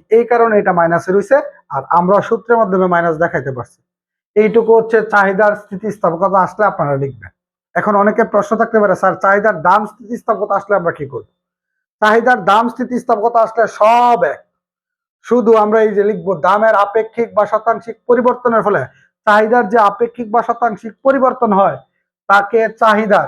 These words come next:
এই জায়গায় লিখবেন দাম, দাম স্থিতিস্থাপকতা বলে। পরে লিখবেন নিম্নোক্ত সূত্রের সাহায্যে চাহিদার দাম স্থিতিস্থাপকতা, অর্থাৎ যেই জায়গায় আমরা লিখতাম চাহিদার স্থিতিস্থাপকতা, এই জায়গায় শুধু লিখবেন চাহিদার স্থিতিস্থাপকতা। যেই জায়গায় আমরা লিখতাম ইডি, এই জায়গায় লিখবেন ইপি।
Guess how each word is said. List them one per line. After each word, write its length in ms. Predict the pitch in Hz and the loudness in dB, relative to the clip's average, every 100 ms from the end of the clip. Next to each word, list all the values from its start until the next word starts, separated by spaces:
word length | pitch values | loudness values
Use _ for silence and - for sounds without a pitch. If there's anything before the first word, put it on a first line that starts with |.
| - | -4
এই 120 | 196 202 | -4 0
জায়গায় 240 | 208 202 | 0 0
লিখবেন 420 | 175 147 160 143 | -2 -4 -8 -6
দাম, 220 | 135 131 92 _ _ _ _ _ _ _ _ - | -8 -8 -10 _ _ _ _ _ _ _ _ 0
দাম 220 | 180 202 | 2 2
স্থিতিস্থাপকতা 720 | 190 208 190 185 165 143 143 | -2 -6 -4 -2 -4 -4 -8
বলে। 200 | 123 107 101 | -8 -12 -6
পরে 200 | 175 190 | -2 0
লিখবেন 260 | 190 180 | 0 2
নিম্নোক্ত 460 | 175 214 233 247 - | 4 4 2 0 0
সূত্রের 320 | 233 233 226 226 | 0 0 -2 0
সাহায্যে 340 | 220 202 214 | 0 0 0
চাহিদার 480 | 214 214 214 220 196 | 2 0 2 0 0
দাম 220 | 202 208 | 0 0
স্থিতিস্থাপকতা, 720 | - 190 - _ 139 131 - _ _ _ _ _ _ 196 | -4 -18 -20 _ -18 -18 -20 _ _ _ _ _ _ -4
অর্থাৎ 320 | 196 226 220 156 | -2 0 0 2
যেই 180 | 220 220 | 2 2
জায়গায় 240 | 240 240 | 2 2
আমরা 160 | 220 226 | 2 -2
লিখতাম 260 | 233 240 226 | -2 -4 0
চাহিদার 380 | 233 233 240 | 0 2 0
স্থিতিস্থাপকতা, 640 | 233 262 262 247 247 247 254 | -4 -8 -12 -4 -2 0 0
এই 100 | 233 | 0
জায়গায় 220 | 220 220 | 0 0
শুধু 180 | 220 208 | 0 0
লিখবেন 260 | 202 196 180 | 0 -2 0
চাহিদার 360 | 202 196 196 | 0 2 -2
স্থিতিস্থাপকতা। 640 | 202 190 190 - 156 143 117 _ _ _ - | -4 -12 -16 -10 -10 -10 -20 _ _ _ -2
যেই 180 | 196 220 | 0 2
জায়গায় 260 | 233 233 | 2 2
আমরা 140 | 220 226 | 2 -2
লিখতাম 320 | 233 - 240 - | -2 -4 -4 -2
ইডি, 340 | 302 302 220 139 - _ _ _ _ _ _ _ _ | 0 0 0 -4 -8 _ _ _ _ _ _ _ _
এই 140 | 190 202 | 0 2
জায়গায় 220 | 214 214 | 4 2
লিখবেন 260 | 190 185 208 | 2 -2 -2
ইপি। 300 | 254 247 185 | -4 -4 -4